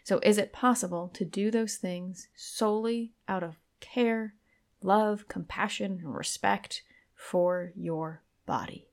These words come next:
Because it is a human body and it deserves to have those things no matter what. It doesn't have to do anything to prove it's worthy of receiving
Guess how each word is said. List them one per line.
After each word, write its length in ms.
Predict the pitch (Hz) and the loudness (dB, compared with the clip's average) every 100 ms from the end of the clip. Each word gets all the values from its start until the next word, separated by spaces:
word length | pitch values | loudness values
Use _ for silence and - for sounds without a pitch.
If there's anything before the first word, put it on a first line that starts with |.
| _ | _
Because 320 | - - 190 175 | -10 -6 -4 -2
it 80 | |
is 120 | 175 - | -4 -6
a 40 | |
human 460 | 156 - 196 208 190 | -4 0 2 2 2
body 480 | 180 175 180 185 - _ _ | 0 -2 -4 -6 -12 _ _
and 120 | 180 | -4
it 160 | 180 - - | -4 -6 -6
deserves 600 | 175 170 175 190 214 208 | -4 -2 2 2 0 -2
to 120 | 208 | -4
have 400 | - 185 180 190 | -2 0 2 2
those 300 | 214 214 - | -2 -2 0
things 540 | 247 247 247 254 - - _ 196 | 4 6 6 4 -4 -14 _ 0
no 240 | 180 185 | 2 2
matter 500 | 185 175 165 165 160 _ | 0 -2 -4 -8 -12 _
what. 480 | - 160 151 - - - _ - - | -8 -6 -6 -6 -12 -18 _ -20 -8
It 60 | 180 | -2
doesn't 220 | 180 185 | 0 -2
have 200 | - 190 | -4 -4
to 60 | 180 | -4
do 220 | 170 175 _ _ - | -6 -8 _ _ 8
anything 760 | 226 220 190 - - - - _ _ _ _ - | 10 10 8 0 -10 -14 -14 _ _ _ _ -8
to 140 | - | -8
prove 640 | - - 190 185 185 180 - - | -8 -8 -4 0 -2 -2 -8 -10
it's 200 | - 190 | -10 -10
worthy 520 | 185 185 190 202 - | -6 -2 0 0 0
of 140 | 175 | -4
receiving 680 | 180 - - 196 180 180 | -6 -6 -4 -4 -4 -4